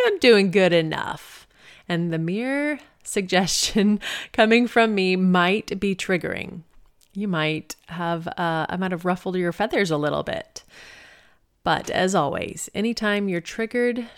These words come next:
try to take a look at that and just get curious. Why, why did that upset me? Why did that make me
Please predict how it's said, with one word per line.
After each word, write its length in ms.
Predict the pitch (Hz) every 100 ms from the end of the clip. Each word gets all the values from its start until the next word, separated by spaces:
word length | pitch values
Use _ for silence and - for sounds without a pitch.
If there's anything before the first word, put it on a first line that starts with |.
| -
try 220 | - 196
to 100 | 208
take 420 | 208 202 196 - - -
a 100 | 185
look 320 | 180 180 233
at 140 | 226
that 240 | 214 233 240
and 200 | 202 202
just 300 | - - -
get 220 | 254 -
curious. 840 | - 202 - - - - - - _ _
Why, 680 | 170 170 180 208 208 214 220
why 240 | - 196
did 160 | 208 220
that 160 | 196 196
upset 380 | - - 160
me? 160 | - -
Why 260 | 165 180 202
did 160 | 208
that 440 | 190 170 170 165 -
make 300 | - - 185
me 440 | 180 175 170 165